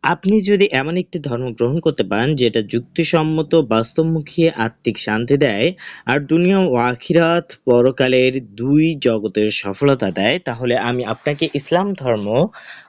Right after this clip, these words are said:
গ্রহণের পরামর্শ দেব। কেন? আল্লাহ এক, কোনো মূর্তি বা বহু বাসনী, কোরআন সংর-, আহ, সংরক্ষিত বিকৃতি নেই, বিজ্ঞানসম্মত তথ্য আছে,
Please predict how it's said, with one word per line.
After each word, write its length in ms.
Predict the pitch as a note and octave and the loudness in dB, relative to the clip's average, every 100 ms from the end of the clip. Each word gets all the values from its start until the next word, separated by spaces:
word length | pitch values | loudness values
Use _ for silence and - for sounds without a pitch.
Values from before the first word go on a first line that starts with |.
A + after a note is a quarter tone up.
| - | -4
গ্রহণের 500 | C#3 C#3 F#3 F#3+ F3+ | 0 2 2 2 0
পরামর্শ 500 | - A2+ G2+ F2+ G2 | 0 0 0 -6 -6
দেব। 280 | G2 G2 F#2 - - - - | 0 2 2 -2 -20 -6 -2
কেন? 160 | D3+ G#2+ _ _ _ _ _ _ _ | 0 -2 _ _ _ _ _ _ _
আল্লাহ 340 | D3+ E3+ F3 G3 | -2 0 -2 -2
এক, 340 | D#3 C3 C#3 - | 2 2 0 -4
কোনো 240 | - C3+ D#3 | -2 2 2
মূর্তি 420 | D#3+ C#3+ B2 B2 | 2 2 0 -2
বা 400 | F#2+ F#2+ G2+ F3 A#3+ _ _ _ _ _ _ G#2 | 2 2 2 0 -4 _ _ _ _ _ _ 0
বহু 460 | B2+ C#3+ E3 E3+ - | 2 4 4 4 2
বাসনী, 640 | A#2+ G#2+ - G#2+ G#2+ A#2+ | 0 0 -4 -4 -4 -4
কোরআন 520 | C3 A#2 A2 A#2+ C#3+ | -2 2 2 2 -2
সংর-, 400 | D3+ - A#2+ A#2 - | -6 -8 -8 -8 -4
আহ, 300 | A2+ G#2 G2+ | 2 2 2
সংরক্ষিত 840 | - G#2+ B2+ C#3 C#3+ G#2 F#2 C3+ G#3+ - - _ - | 0 -2 0 0 -2 -4 2 2 2 -6 -20 _ -10
বিকৃতি 760 | G2+ B2+ - - E3 D3+ E3 | -2 -2 -2 -2 -2 0 -2
নেই, 420 | C3+ G#2+ A2 B2 | 0 2 2 0
বিজ্ঞানসম্মত 840 | B2+ G#2 F#2+ C3+ E3 - D#3 D#3+ D#3 | -2 -6 0 0 0 -4 -4 -4 -2
তথ্য 460 | C#3 A2 G#2+ - C#3+ | -2 0 0 2 2
আছে, 520 | C#3+ - E3+ F3+ | 2 2 4 4